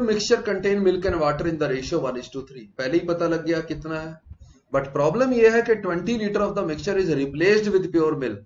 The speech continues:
and the operation is repeated once more। मैंने आपको रिपीट वाले का बताया था, जो चीज ऐड ना की हो,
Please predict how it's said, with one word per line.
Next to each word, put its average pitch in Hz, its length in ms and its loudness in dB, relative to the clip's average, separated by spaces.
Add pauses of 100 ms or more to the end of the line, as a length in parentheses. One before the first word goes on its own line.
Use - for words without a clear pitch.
(140)
and 139 200 -4
the 127 160 -2
operation 202 600 0
is 160 120 -4
repeated 147 500 -4
once 139 300 -6
more। 147 240 -2 (680)
मैंने 156 180 -2
आपको 175 280 2
रिपीट 175 380 0
वाले 180 220 4
का 185 160 0
बताया 170 360 0
था, 190 240 -8 (580)
जो 214 160 8
चीज 254 280 2
ऐड 202 300 4
ना 175 220 4 (120)
की 185 180 -2
हो, 123 160 0